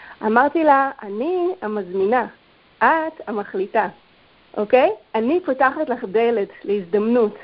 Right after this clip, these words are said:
אני יודעת שזה מדליק אותה, אני יודעת שהיא תרצה, אז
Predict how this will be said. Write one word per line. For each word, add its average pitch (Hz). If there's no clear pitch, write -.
אני 202
יודעת 247
שזה 254
מדליק 190
אותה, 196
אני 185
יודעת 214
שהיא 254
תרצה, 202
אז 190